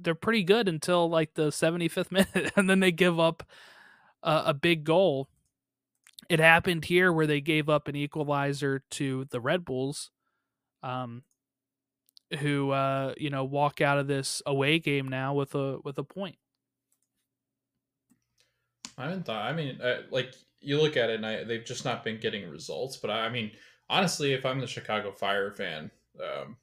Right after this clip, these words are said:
Speaker 2: that I know listens to this, uh, I, I think I'd be, like, I'd be kinda happy with the position. Uh, I think,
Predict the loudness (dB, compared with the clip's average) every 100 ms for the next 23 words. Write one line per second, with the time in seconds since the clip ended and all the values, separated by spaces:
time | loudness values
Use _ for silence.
0 | _ -6 -4 -4 -6 -6 -6 -6 -10 -12
1 | -10 -10 -10 -14 -8 -4 -4 -2 -2 0
2 | 0 0 -2 -4 -10 _ _ _ _ -4
3 | 0 2 0 -2 0 0 0 -4 -20 _
4 | _ -2 0 0 0 0 0 -2 -2 -6
5 | -6 -6 -8 -8 -8 -6 -6 -6 -8 -10
6 | -6 -2 0 0 -2 0 0 -2